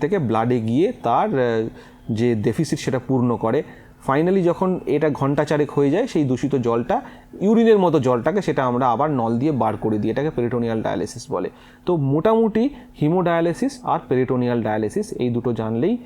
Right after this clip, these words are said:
আহ, কিডনি ডায়ালিসিস সম্বন্ধে অনেকটা জানা হয়ে যায়। যখনই ডায়ালিসিস শুরু হয়ে গেল, বিশেষ করে ক্রনিক কিডনি ডিজিজ, তাদের বেশিরভাগ ক্ষেত্রেই হসপিটাল থেকে ছুটি হয়ে যায় দুবার বা তিনবার ডায়ালিসিসের পরে।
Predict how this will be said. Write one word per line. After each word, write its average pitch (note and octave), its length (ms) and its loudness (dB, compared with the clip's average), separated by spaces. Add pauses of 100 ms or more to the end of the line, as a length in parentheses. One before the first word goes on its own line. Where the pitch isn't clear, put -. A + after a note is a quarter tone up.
(220)
আহ, A#2+ 640 -4
কিডনি A#2 420 -2
ডায়ালিসিস A2 380 -2
সম্বন্ধে A#2 340 -2
অনেকটা B2 460 -2 (260)
জানা G#2+ 260 -2
হয়ে F#2 180 -4
যায়। G2+ 180 -6 (720)
যখনই C#3 520 0
ডায়ালিসিস D#3 680 0
শুরু F3 420 0
হয়ে D3 260 4
গেল, A2 260 0
বিশেষ C3+ 360 -2
করে E3 220 0
ক্রনিক C#3 480 0
কিডনি B2+ 240 0
ডিজিজ, A2 360 0 (680)
তাদের C#3 320 2
বেশিরভাগ F3 540 0
ক্ষেত্রেই F#3+ 520 0
হসপিটাল F3+ 460 -2
থেকে F#3+ 220 0
ছুটি G3 380 -2
হয়ে C3+ 220 2
যায় G2+ 160 0
দুবার C#3 340 0
বা C#3 120 0
তিনবার C3 400 0
ডায়ালিসিসের A2+ 540 0
পরে। B2 280 0